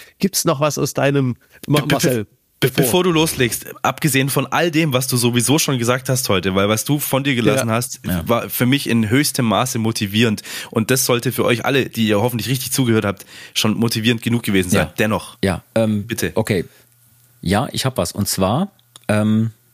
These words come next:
Speaker 3: erstens, das, was ich jetzt alles heute erzählt habe, ist natürlich das Destillat von,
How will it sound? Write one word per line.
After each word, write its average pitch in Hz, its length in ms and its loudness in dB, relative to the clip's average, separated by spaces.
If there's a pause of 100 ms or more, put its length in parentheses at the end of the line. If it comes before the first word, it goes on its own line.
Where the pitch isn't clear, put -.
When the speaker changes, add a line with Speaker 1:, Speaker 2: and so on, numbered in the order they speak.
(480)
Speaker 3:
erstens, 117 500 0
das, - 220 -4 (260)
was - 160 -2
ich 113 80 -4
jetzt 110 140 -2
alles 131 240 0
heute 120 180 0
erzählt 135 300 -2
habe, 107 160 0
ist - 160 -2
natürlich 107 300 0
das 98 160 -2
Destillat 101 600 0
von, 113 400 0